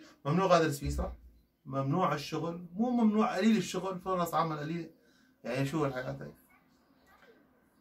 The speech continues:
اللي راحوا، جينا نحن وياهم سوا، راحوا على السويد، اليوم عم يقدموا جنسيات.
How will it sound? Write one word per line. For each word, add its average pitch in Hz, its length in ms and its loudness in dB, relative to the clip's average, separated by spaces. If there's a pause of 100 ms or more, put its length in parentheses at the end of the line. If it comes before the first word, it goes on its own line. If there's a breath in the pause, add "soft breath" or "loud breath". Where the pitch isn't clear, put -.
(340)
اللي 147 200 6
راحوا، 190 540 2 (380)
جينا 165 340 -2
نحن 170 160 -4
وياهم 170 260 2
سوا، 147 300 2
راحوا 160 160 6
على 160 100 6
السويد، 175 460 -4
اليوم 160 340 -2
عم 135 140 -2
يقدموا 139 400 -4
جنسيات. 110 580 -4